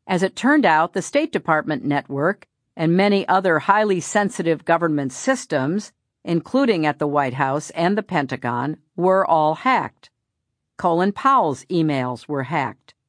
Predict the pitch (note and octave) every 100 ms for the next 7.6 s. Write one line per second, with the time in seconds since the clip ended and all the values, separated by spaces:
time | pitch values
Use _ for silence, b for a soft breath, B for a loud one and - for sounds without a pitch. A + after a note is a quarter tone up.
0 | _ _ _ _ _ _ _ _ - F#3
1 | G#3+ G3+ A3 A3 B3 A#3+ - A3+ E3+ C#3
2 | C#3 - _ _ _ E3 E3 E3 E3 F3
3 | F#3 G3 A3+ G3+ E3 D#3 C#3+ D3 _ F#3+
4 | G3+ A3+ A3 - E3 D3 C#3 C#3 C3+ -
5 | C3+ D3 D#3+ G3 G3 - D3+ - D3+ C#3
6 | C3+ C3 - - E3+ F3+ E3+ - D#3+ C3
7 | C#3 C3 B2 A#2+ A#2+ -